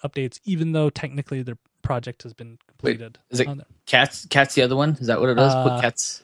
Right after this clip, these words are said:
Speaker 2: in all
Speaker 1: this
Speaker 2: your
Speaker 1: one was, I
Speaker 2: pictures?
Speaker 1: think it was, um, I forgot what it was. It was, uh, like, s-,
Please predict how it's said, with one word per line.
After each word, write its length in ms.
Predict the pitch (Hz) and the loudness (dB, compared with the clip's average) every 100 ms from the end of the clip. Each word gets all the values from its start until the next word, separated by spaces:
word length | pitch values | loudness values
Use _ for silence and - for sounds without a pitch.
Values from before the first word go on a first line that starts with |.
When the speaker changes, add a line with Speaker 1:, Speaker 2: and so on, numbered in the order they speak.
| - | 0
Speaker 2:
in 100 | 123 | 2
all 60 | |
Speaker 1:
this 100 | 120 | 4
Speaker 2:
your 80 | 120 | 4
Speaker 1:
one 200 | 311 294 | 4 2
was, 140 | 254 151 | 2 0
I 40 | |
Speaker 2:
pictures? 120 | 170 | -2
Speaker 1:
think 280 | - 214 - | -2 -4 -6
it 100 | 185 | -6
was, 460 | 165 147 - - - | -4 -4 -8 -12 -6
um, 420 | 165 147 135 143 | -2 -2 -4 -8
I 40 | - | -18
forgot 320 | - 180 151 | -10 -6 -4
what 100 | 151 | -4
it 60 | |
was. 400 | 135 127 120 - _ _ _ _ _ _ | -4 -4 -6 -10 _ _ _ _ _ _
It 60 | 156 | -6
was, 440 | 151 147 120 - 156 | -4 -4 -6 -10 -6
uh, 220 | 139 131 | -4 -4
like, 180 | 127 123 | -6 -8
s-, 280 | - - - | -16 -20 -20